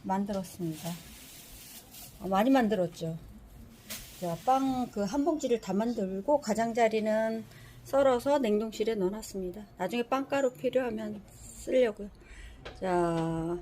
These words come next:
오늘 아침 식사입니다. 해피데이 다육입니다. 즐거운 하루 되세요.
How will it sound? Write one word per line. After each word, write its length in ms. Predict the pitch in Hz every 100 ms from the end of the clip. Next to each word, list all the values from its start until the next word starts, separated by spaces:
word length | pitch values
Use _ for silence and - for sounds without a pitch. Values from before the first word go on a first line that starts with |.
| - - - - - - -
오늘 260 | 214 233 226
아침 400 | 208 - 311 294
식사입니다. 920 | - - 254 226 208 180 175 165 165
해피데이 480 | 196 269 349 330 311
다육입니다. 1120 | 277 269 254 247 247 233 220 220 220 220 220
즐거운 420 | 214 208 220 233
하루 180 | 220 214
되세요. 600 | 196 190 185 196 269